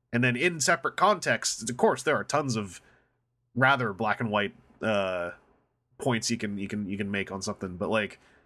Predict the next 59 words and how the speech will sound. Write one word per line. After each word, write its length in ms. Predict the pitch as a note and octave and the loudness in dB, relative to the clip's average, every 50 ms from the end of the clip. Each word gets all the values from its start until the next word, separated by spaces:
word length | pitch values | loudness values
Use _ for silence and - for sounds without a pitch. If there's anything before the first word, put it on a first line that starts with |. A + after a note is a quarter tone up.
| _ _ _ _ _ _ _ _ _ _ _ | _ _ _ _ _ _ _ _ _ _ _
you 80 | G3+ G3+ | 4 4
know, 80 | E3+ | 4
you 140 | D#3 D3+ D#3 | 4 2 0
see 160 | - - G3+ | 0 0 0
something 260 | F#3+ G3 F3 E3 F3 | 0 0 0 0 0
where 160 | D#3 D#3 D3+ C#3+ | 2 2 2 2
it's 140 | C3 B2+ | 2 2
like, 160 | D3+ C#3 C3 C3 | 0 0 0 0
this 140 | A3+ A3 | -2 0
thing 160 | - - G#3 G3 | 0 0 0 2
has, 240 | F#3 F3+ F3 - - | 2 2 0 -2 -4
like, 200 | C#3 D#3+ D3+ C3 | -2 -2 -2 -2
the 80 | B2+ D3 | -2 -2
designer 420 | C#3 D3+ D3+ C3+ D#3 F3+ G3+ G#3+ G#3 | -2 0 2 4 4 4 4 4 2
of 80 | F#3 | 2
this 140 | D#3 D#3+ - | 0 -2 -4
toy 400 | - D3 C#3+ C#3+ C#3+ C#3+ C#3+ C3+ C3 - - - _ _ _ | 0 0 2 2 2 2 0 -2 -6 -12 -20 -20 _ _ _
is 120 | - B2+ | -2 0
making 280 | A#2 D3+ D#3 E3+ F3+ F#3+ | 2 0 0 2 0 2
a 40 | G3 | 4
masterpiece 560 | G#3 G#3+ G#3 - - E3 - F3+ D#3+ C3 C3+ | 4 4 4 2 0 -4 -2 0 0 2 2
alike, 320 | C3 A#2+ A2 G2+ G2 - | 2 0 0 0 -2 -2
and 100 | A#2+ A2+ | 0 0
they 60 | B2+ | 0
want 260 | C3+ C3+ D3+ D#3+ D#3+ D#3+ | 2 2 2 2 2 0
it 120 | D#3+ - | -2 -4
to 240 | - - D#3+ D#3 D3 B2+ | -4 -4 -4 -2 0 2
almost 320 | C#3 E3+ F#3 G#3 G3 - | 2 4 4 4 2 2
literally 400 | D3 E3+ F3+ F#3 F#3 F3+ F3+ F3+ | 2 2 4 4 4 2 2 0
mass 320 | D#3 C#3 C3 C#3 D#3 E3 | 0 0 2 2 2 2
shift 340 | - - - - D#3 D3 - | 0 -2 -2 0 -2 -2 -2
from 140 | - - C3 | -4 -2 -2
the 60 | B2 | -2
cartoon 460 | B2+ - - D#3+ D#3 - E3 E3 C#3+ | 0 0 0 0 0 0 -2 -4 -2
vehicle 300 | C3 C3 D3 C#3+ C3 D#3 | 0 0 0 0 0 -2
model 280 | C#3+ C3+ C#3 C#3 C#3 C3+ | 0 2 2 0 0 0
to 80 | C3 C3+ | 0 0
the 80 | A#2+ A#2+ | 0 0
cartoon 420 | - - C#3+ C3 C3 - D3 B2 | 0 0 -2 -2 -2 -4 -2 0
robot 340 | B2 B2+ C#3+ C3+ C3 A#2 G#2+ | 0 0 2 2 2 0 0
model. 300 | A2+ G#2 G2 F2 - - - - - - - _ _ _ _ _ _ _ _ _ _ _ _ _ | 0 -2 -2 -2 -6 -10 -16 -20 -20 -20 -20 _ _ _ _ _ _ _ _ _ _ _ _ _
And 140 | C#3+ C#3 C3 | 0 2 2
then, 160 | C3 B2+ A#2+ | 4 4 4
you 100 | B2 A#2+ | 2 4
know, 180 | A2+ A2+ A2 | 4 2 2
the 100 | G#2+ A2+ | 2 0
complaint 400 | A2+ - A#2+ A2 C3 A#2+ A2+ F#2+ | -2 -4 -2 0 2 2 2 0
is 80 | G#2+ G2+ | 0 0
like, 160 | A2+ G#2+ G#2 | 0 0 2
"Well, 220 | B2 C3+ C3+ C3+ B2+ | 2 4 4 4 2
this 120 | A#2 A#2+ | 0 -2
is 140 | B2+ A#2 G#2+ | -4 -4 -4
a 40 | G#2 | 0
very 220 | F#2+ A#2+ A2+ A2 | 0 2 2 2
complicated 560 | - - C3 B2 B2 A2+ - A#2 G2+ G2 F#2 | 0 0 -2 0 -2 -2 -2 0 -2 -2 -2
figure." 320 | - - A#2+ G2 G2+ F#2+ F#2 | 0 0 0 0 -2 -4 -4
And 80 | F#2 | -4
it's 140 | F#2+ F#2 - | -6 -4 -2
like, 140 | G#2+ G#2 | -2 -4